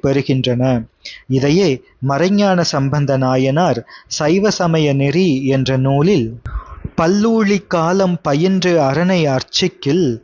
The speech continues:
நல்லறிவு சற்றே நகும்" என்கின்றார். மலபரிபாக நிகழ்வும் சக்தி நிபாத நிகழ்வும் சிவபுண்ணிய நிகழ்வும் ஆன்மாவின் அறிவிலேயே விளங்கும்.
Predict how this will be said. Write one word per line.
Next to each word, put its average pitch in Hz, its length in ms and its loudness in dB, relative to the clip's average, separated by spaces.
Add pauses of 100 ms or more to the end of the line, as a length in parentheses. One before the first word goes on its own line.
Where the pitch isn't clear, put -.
(280)
நல்லறிவு 156 760 2
சற்றே 165 640 -2
நகும்" 143 560 -2 (260)
என்கின்றார். 123 760 -2 (520)
மலபரிபாக 151 960 0
நிகழ்வும் 175 600 -2
சக்தி 160 420 -4
நிபாத 151 500 2
நிகழ்வும் 170 560 -2 (260)
சிவபுண்ணிய 180 880 0
நிகழ்வும் 175 580 0 (240)
ஆன்மாவின் 175 680 0
அறிவிலேயே 196 840 0
விளங்கும். 139 560 -2